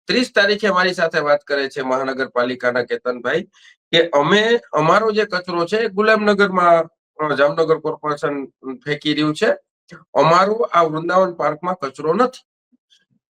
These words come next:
એ જ કેતનભાઈ જ્યારે મારી રિપોર્ટ થાય છે, મેં સનાતન સત્ય સમાચારના માધ્યમથી આનું રિપોર્ટિંગ કર્યું અને આખે આખી જ્યારે જામનગરની જનતા સમક્ષ વસ્તુ મૂકી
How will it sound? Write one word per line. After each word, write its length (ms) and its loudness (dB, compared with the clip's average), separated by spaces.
એ 200 4
જ 160 -10
કેતનભાઈ 680 2
જ્યારે 580 0
મારી 220 2
રિપોર્ટ 400 0
થાય 220 0
છે, 240 4
મેં 180 -2
સનાતન 400 -2
સત્ય 280 -8
સમાચારના 560 0
માધ્યમથી 480 -2
આનું 220 0
રિપોર્ટિંગ 560 0
કર્યું 360 2
અને 140 0
આખે 320 0
આખી 420 0
જ્યારે 240 2
જામનગરની 540 -2
જનતા 340 -2
સમક્ષ 420 -6
વસ્તુ 300 -8
મૂકી 420 -4